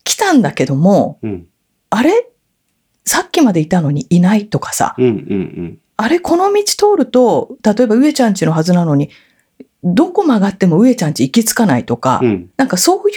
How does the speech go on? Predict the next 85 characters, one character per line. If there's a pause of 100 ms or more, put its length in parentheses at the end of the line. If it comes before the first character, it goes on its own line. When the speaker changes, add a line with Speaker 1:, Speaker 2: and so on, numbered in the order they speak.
Speaker 1:
う
ま-、 (600)
魔
術
は
あ
ん
だ
よ
ね。
Speaker 2:
え
ー、
そ
れ
意
図
的
に
で
き
る
ん
で
す
か？
Speaker 1:
意
図
的
に
で
き
る。
Speaker 2:
え
ー、
Speaker 1:
う
ん。
Speaker 2:
そ
う
い
う
方
法
が
あ
る。
Speaker 1:
そ
う
い
う
方
法
が
あ
る。 (220)
Speaker 2:
公
に
は
言
え
な
い
け
ど。
Speaker 1:
も
ち
ろ
ん
で
す。
Speaker 2:
<laughs>
え
ー。
Speaker 1:
っ
て
い
う
の
が
あ
る
か
ら、 (320)
言
い (140)
方